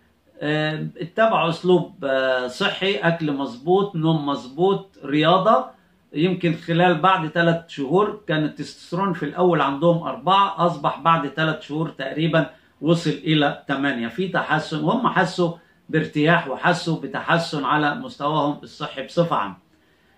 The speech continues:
فالخلاصة إن في مكملات كتيرة في السوق، أنا معرفش في كل بلد عندك متوفر إيه عشان أقول لك ده أو ده،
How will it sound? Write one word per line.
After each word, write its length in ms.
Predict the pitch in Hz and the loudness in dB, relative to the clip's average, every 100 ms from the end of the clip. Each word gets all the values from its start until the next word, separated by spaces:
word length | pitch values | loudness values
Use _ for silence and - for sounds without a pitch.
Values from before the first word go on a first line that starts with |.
| _ _ _ _ | _ _ _ _
فالخلاصة 1040 | 180 196 - - 165 160 214 202 170 170 | 2 2 2 -2 0 2 4 4 4 0
إن 180 | 202 196 | 0 -2
في 160 | 170 214 | -2 -4
مكملات 540 | 175 170 170 185 180 | 0 2 4 4 2
كتيرة 360 | 156 175 185 160 | -2 2 4 2
في 100 | 156 | 0
السوق، 300 | - 208 185 | -2 -2 0
أنا 120 | 160 | 2
معرفش 480 | 147 156 185 - 156 | 4 4 4 2 -4
في 140 | - | -2
كل 240 | 180 160 | 0 0
بلد 260 | 143 165 160 | 2 2 4
عندك 400 | 139 160 147 - | 4 4 0 -2
متوفر 520 | 127 135 165 165 131 | -8 0 0 0 -4
إيه 160 | - 170 | 2 2
عشان 260 | 143 - | 2 -2
أقول 280 | 131 147 160 | -6 -2 -2
لك 140 | 131 120 | -2 0
ده 80 | 160 | 0
أو 180 | 139 131 | 0 2
ده، 400 | 190 254 - | 4 4 0